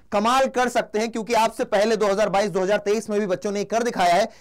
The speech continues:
कैसे किया है, कौन सी प्लानिंग फॉलो की है। मैं उस प्लानिंग को आपको बताऊंगा, वो तरीका आपको बताऊंगा किस तरीके से आप इन सभी चीजों को प्रॉ-, प्रॉपर तरीके से पा सकते हैं। हाँ, वीडियो शुरू करने से पहले एक काम जरूर कर लेना कि आप चैनल को तुरंत सब्सक्राइब कर लेना, क्योंकि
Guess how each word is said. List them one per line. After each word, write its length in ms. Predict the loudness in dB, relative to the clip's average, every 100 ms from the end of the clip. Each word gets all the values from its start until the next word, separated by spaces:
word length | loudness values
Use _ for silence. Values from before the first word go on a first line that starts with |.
| -4
कैसे 280 | 0 0 -2
किया 180 | 0 -2
है, 60 |
कौन 280 | 0 0 0
सी 80 | -2
प्लानिंग 300 | -2 -2 -2
फॉलो 200 | -2 -2
की 120 | -2
है। 80 | -4
मैं 100 | -2
उस 160 | -4 -4
प्लानिंग 300 | -2 -2 0
को 60 |
आपको 160 | 0 0
बताऊंगा, 340 | -2 -2 0
वो 340 | -2 -4 -4 0
तरीका 340 | 2 2 2
आपको 180 | 2 0
बताऊंगा 340 | 0 0 -2
किस 220 | -4 -4
तरीके 300 | -2 -2 -2
से 160 | -2 -2 0
आप 240 | 0 0
इन 80 | -4
सभी 220 | -2 -2
चीजों 220 | -2 -4 -4
को 100 | -2
प्रॉ-, 200 | 0 -2
प्रॉपर 320 | -2 -2 -2
तरीके 260 | -4 -4
से 80 | -4
पा 140 | -2 -4
सकते 260 | -4 -18
हैं। 80 | -20 -20 _ -20 -14
हाँ, 200 | -4 -4 -2
वीडियो 220 | -2 -2
शुरू 180 | -2 -2
करने 220 | -2 -2
से 60 | -4
पहले 180 | -2
एक 160 | -2 -2
काम 140 | -2
जरूर 180 | 0 -2
कर 140 | -2 -4
लेना 200 | -2 -4
कि 100 | -2
आप 200 | -2 -2
चैनल 240 | -2 -2
को 100 | -4
तुरंत 260 | -2 -2 -2
सब्सक्राइब 300 | -4 -2 -2
कर 120 | -2
लेना, 180 | -6 -8
क्योंकि 260 | -10 -8